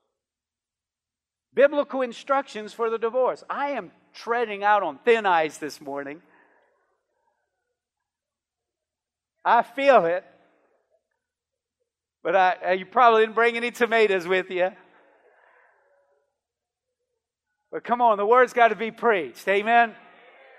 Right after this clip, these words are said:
I need it, you need it, we all need it. The big question for the divorced, again, should or can a divorced person remarry?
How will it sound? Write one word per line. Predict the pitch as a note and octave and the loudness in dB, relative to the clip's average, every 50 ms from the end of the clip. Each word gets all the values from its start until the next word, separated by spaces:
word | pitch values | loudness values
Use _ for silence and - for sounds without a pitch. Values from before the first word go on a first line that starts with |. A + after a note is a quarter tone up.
| _ _ _ - | _ _ _ 2
I | E3+ G3 A3+ B3+ B3+ | 4 4 4 4 2
need | B3 B3+ B3+ B3 | -2 -4 0 0
it, | A#3+ A#3+ G3+ | 0 0 0
you | G#3 A#3 A#3+ | -4 -8 -6
need | A#3 A#3+ A#3+ A#3+ | -6 -6 -4 -2
it, | A#3 A3+ | -2 0
we | A3 A#3 A#3 | 2 6 8
all | A#3 A#3 A#3+ A#3 A3+ | 10 12 12 10 10
need | A3 A#3 A#3 G#3 F3 | 6 0 -2 -2 -2
it. | D#3+ C#3 A2+ - _ _ _ _ _ _ _ _ _ _ _ _ _ _ _ _ _ _ _ _ _ _ _ _ _ _ _ - | -2 -6 -8 -10 _ _ _ _ _ _ _ _ _ _ _ _ _ _ _ _ _ _ _ _ _ _ _ _ _ _ _ -2
The | A3 A3+ | -2 -2
big | F#3 D4 D#4+ - | 0 -2 -6 -4
question | - - D#4 D4 C#4 - - C4 A#3 | 0 2 2 2 2 -2 -6 -10 -6
for | - B3+ B3 | -4 -4 -2
the | B3 | -2
divorced, | A3 A#3+ A#3 G#3+ C#4 D#4 D4+ C4 A3 - - | 0 0 2 4 6 6 6 6 4 4 -4
again, | A#3 F#3+ C4 C#4+ C#4+ B3+ A#3+ B3+ A#3+ _ _ _ _ _ _ | -8 -6 -4 -4 -2 -2 -2 -4 -8 _ _ _ _ _ _
should | - - - - C4 C#4 D4 E4 E4+ D4+ | -18 -16 -12 -6 -2 0 0 0 2 2
or | B3+ B3 | 0 0
can | A#3 - - A#3+ B3+ C4 C#4+ | -2 -4 -10 -10 -8 -6 -4
a | C#4+ | -2
divorced | B3 A#3 F#3+ F#3 G3+ G#3+ A#3 A#3+ - - | -2 -2 -2 -2 -2 -2 -2 -2 -6 -8
person | - G#3 G3+ G#3 - A#3 A3+ | -6 -6 -6 -6 -8 -12 -10
remarry? | A#3 A#3+ B3+ B3 C4 C4+ C#4 D4 C#4+ C4 G#3 C#3 G#2+ | -8 -8 -8 -8 -8 -6 -4 -4 -4 -4 -6 -8 -12